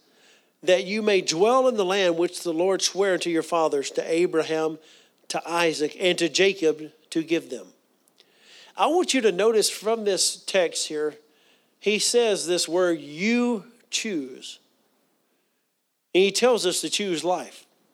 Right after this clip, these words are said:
Does this apply to us today? Is there a choice that we need to make in our lives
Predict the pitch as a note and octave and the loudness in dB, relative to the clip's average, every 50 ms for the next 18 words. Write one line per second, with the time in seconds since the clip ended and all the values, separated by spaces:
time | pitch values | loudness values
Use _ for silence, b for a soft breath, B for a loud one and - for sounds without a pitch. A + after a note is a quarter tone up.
0 | _ _ _ _ _ _ _ _ _ _ _ _ _ _ _ _ _ _ B B | _ _ _ _ _ _ _ _ _ _ _ _ _ _ _ _ _ _ B B
1 | B B B B B - - A#3+ C4+ C#4+ G3+ G#3 C#4 B3+ - - A3 - - G3+ | B B B B B 2 6 6 6 6 4 2 2 2 4 2 2 0 0 0
2 | A3+ A3 A3 G#3 G#3+ - G3 G3 F#3+ F3+ - - D#3+ D3 D3 D#3 C#3+ A#2+ E3 - | 2 2 2 2 0 0 0 0 -2 -2 -4 -6 -6 -4 -2 -2 -2 -4 -6 -14
3 | _ _ _ _ _ _ _ _ _ _ b b b b b b b b - C#4 | _ _ _ _ _ _ _ _ _ _ b b b b b b b b 0 2
4 | D4+ B3+ B3 C#4+ C#4 C4 G#3 - - - A#3+ C#4+ B3+ - - G#3 G3 F#3+ F3+ G3+ | 2 2 2 4 4 4 4 2 2 2 2 2 0 2 2 2 0 0 0 -2
5 | A3+ A3 A3 G#3+ G3 E3+ E3 E3 F3+ F#3 F3 F3+ G3+ F#3 F3+ F3+ F3+ F3 E3 E3 | -4 -4 -4 -4 -4 -4 -2 0 0 0 0 0 -2 -2 0 0 0 0 0 0
6 | F3 F3+ E3 D3+ D3 D3 - b | 0 0 0 0 -2 -6 -8 b